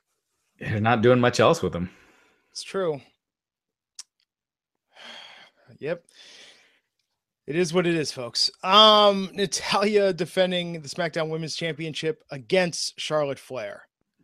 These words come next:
Speaker 2: Do they pull the trigger on Charlotte this time, or does Carmella cash in?
Speaker 1: I can see them doing that. Charlotte wins, and then Carmella cashes in.
Speaker 2: Do you think Charlotte cashes in, or Carmella cashes in and wins,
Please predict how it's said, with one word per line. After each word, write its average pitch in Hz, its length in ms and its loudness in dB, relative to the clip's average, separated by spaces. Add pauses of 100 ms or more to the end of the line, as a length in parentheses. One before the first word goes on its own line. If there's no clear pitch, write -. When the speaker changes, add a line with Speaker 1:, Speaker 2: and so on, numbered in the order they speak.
(180)
Speaker 2:
Do 196 140 0
they 196 100 10
pull 170 140 -2
the 147 80 -6
trigger 143 320 -8
on 127 100 -8
Charlotte 131 380 -10
this - 180 -14
time, 120 280 -12 (560)
or 175 180 0
does 156 180 -4
Carmella 131 420 -8
cash 107 360 -14
in? 98 80 -20 (1500)
Speaker 1:
I 190 80 4
can 277 160 2
see 139 120 4
them 98 180 2
doing 92 200 0
that. 127 200 -2
Charlotte 113 340 4
wins, 113 380 -2
and 98 240 -2
then 98 180 0
Carmella 98 480 0 (140)
cashes 92 400 -2
in. 120 220 -4
Speaker 2:
Do - 40 -18 (680)
you - 60 -20
think - 260 -2
Charlotte 147 360 -4
cashes 131 360 -8
in, 139 120 -8
or 156 300 -2
Carmella 151 340 -2
cashes 139 360 -6
in 127 80 -8
and 117 120 -12
wins, 170 360 -10